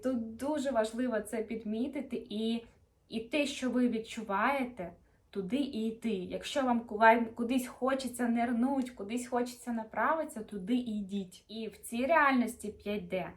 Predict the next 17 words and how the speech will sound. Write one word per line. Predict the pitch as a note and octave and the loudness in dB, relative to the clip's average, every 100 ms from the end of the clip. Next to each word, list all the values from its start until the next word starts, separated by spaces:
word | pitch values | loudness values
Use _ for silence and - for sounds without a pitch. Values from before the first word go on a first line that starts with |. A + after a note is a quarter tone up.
| - _ _ - | -16 _ _ -10
тільки | A#3 B3 | -8 -6
таким | A#3+ A3 - A3+ G#3 | -4 -6 -4 -4 -4
чином | - C4 D#4 G3+ - _ - | -4 -2 0 -2 -6 _ -12
ви | F#3 | -10
будете | G3+ A3 G3+ | -6 -6 -6
мати | G3 G3+ G3 | -8 -8 -8
результат. | F#3 F3+ F#3 - E3 E3 - _ _ _ _ _ - - - - | -12 -10 -14 -12 -14 -14 -20 _ _ _ _ _ -20 -20 -20 -10
І | G3+ | -8
будете | G#3 F4+ F4 A3 | -4 -4 -4 -4
мати | G3+ F#3 F3+ | -6 -8 -8
розширення. | B3+ - - G#3 G3+ F#3+ F#3+ _ _ _ _ _ _ _ _ _ | -10 -10 -10 -10 -10 -12 -16 _ _ _ _ _ _ _ _ _
Всі | - - | -14 -6
ваші | B3+ B3+ B3+ | -4 -2 -2
мрії | A#3 E4 F#4 | -2 -2 -2
можуть | A3 C4 C4 | -4 -4 -8
стати | - A3 B3+ | -8 -10 -8
реальністю. | A3 F#3+ G3 G3 - - | -8 -8 -8 -8 -12 -20